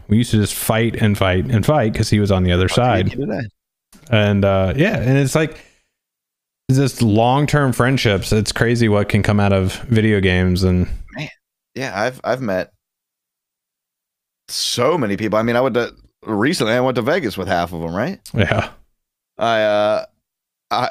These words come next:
Speaker 2: my personal favorite was when I didn't realize who, I don't know if I even told you this.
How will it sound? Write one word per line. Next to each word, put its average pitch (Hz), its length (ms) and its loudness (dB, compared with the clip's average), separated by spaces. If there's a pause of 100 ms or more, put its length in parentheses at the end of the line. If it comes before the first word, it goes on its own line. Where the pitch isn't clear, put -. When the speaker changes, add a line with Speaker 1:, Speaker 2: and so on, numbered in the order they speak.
Speaker 2:
my 135 360 -2
personal 135 480 -4
favorite 95 380 -2
was 95 180 -4
when 95 300 -2
I 92 200 -4
didn't 98 600 -6
realize 92 880 -4 (540)
who, 95 500 -2 (380)
I 120 60 0
don't 123 100 -2
know 101 100 0
if 92 80 -4
I 98 120 0
even 90 120 -6
told 90 200 -6
you 90 100 -6
this. 78 260 -8